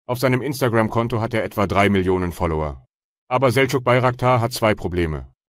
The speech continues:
Er ist nicht von der Kuriş-Partei, kein Mitglied der Regierungspartei. Er wird am Wahltag nicht in die Regierungspartei eintreten. Das zweite Problem Selçuk Bayraktar, dass er der Tochter Präsident Erdogan verheiratet.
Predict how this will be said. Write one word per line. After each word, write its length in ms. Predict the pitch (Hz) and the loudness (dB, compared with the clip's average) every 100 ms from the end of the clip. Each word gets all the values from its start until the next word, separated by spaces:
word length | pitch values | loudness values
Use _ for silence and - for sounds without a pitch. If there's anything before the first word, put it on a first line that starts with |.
| _ _ _ _ - | _ _ _ _ -6
Er 100 | 120 | -6
ist 160 | 117 | -2
nicht 180 | 135 123 | -4 -4
von 100 | 117 | -2
der 100 | 104 | -2
Kuriş-Partei, 800 | - 139 92 - 76 80 76 67 _ _ | 0 0 0 -2 -8 -4 -6 -6 _ _
kein 180 | - 98 | -4 0
Mitglied 320 | 110 - 95 | 0 -2 -4
der 100 | 87 | -2
Regierungspartei. 840 | 85 101 90 80 80 82 76 67 - _ _ | -2 -2 -2 -4 -8 -4 -6 -6 -14 _ _
Er 120 | 110 | -4
wird 120 | 120 | -2
am 120 | 127 110 | 0 4
Wahltag 400 | 117 120 113 117 | 2 2 -2 -2
nicht 200 | 117 113 | -6 -4
in 80 | |
die 80 | 95 | -2
Regierungspartei 720 | 95 90 104 90 - 82 87 76 | -2 0 -2 -2 -6 -4 -4 -4
eintreten. 520 | 76 - 73 65 65 _ _ _ _ | -6 -8 -10 -10 -20 _ _ _ _
Das 140 | 104 - | -12 -2
zweite 260 | 139 120 | 0 0
Problem 340 | 95 90 92 85 | -4 -2 -2 0
Selçuk 340 | 92 90 98 | 0 -2 -2
Bayraktar, 600 | 95 87 82 - 78 69 _ _ _ | -2 0 -2 -2 -4 -6 _ _ _
dass 140 | 87 | -8
er 80 | 95 | -4
der 120 | 90 | -4
Tochter 280 | - - 101 | -2 -2 -2
Präsident 400 | 101 90 90 90 | -6 -6 -4 -4
Erdogan 400 | - 92 82 78 | -2 -2 0 -4
verheiratet. 640 | 76 78 80 76 71 69 | -4 -4 -2 -4 -6 -10